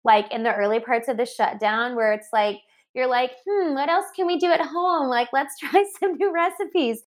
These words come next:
And, um, I started buying mung beans. And for me, where I live, it's really hard to find for some reason. Our grocery stores don't usually carry 'em all the time. So I usually just get 'em on Amazon. But mung beans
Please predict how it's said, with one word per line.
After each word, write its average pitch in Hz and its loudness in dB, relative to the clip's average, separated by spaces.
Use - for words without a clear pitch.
And, 285 0
um, 269 0
I 277 0
started 320 -4
buying 285 0
mung 233 2
beans. 233 -2
And 247 0
for 285 2
me, 339 0
where 233 0
I 220 0
live, 214 -4
it's 208 -8
really 233 2
hard 311 -2
to 330 -2
find 220 2
for 240 0
some 240 0
reason. 190 -2
Our 208 4
grocery 208 -2
stores 320 0
don't - 0
usually 226 -2
carry 214 0
'em 202 0
all 175 0
the 180 0
time. 190 -4
So - -6
I 233 4
usually 302 -2
just 254 -4
get 214 0
'em 202 0
on 185 2
Amazon. 190 -2
But 269 -2
mung 269 0
beans 403 -2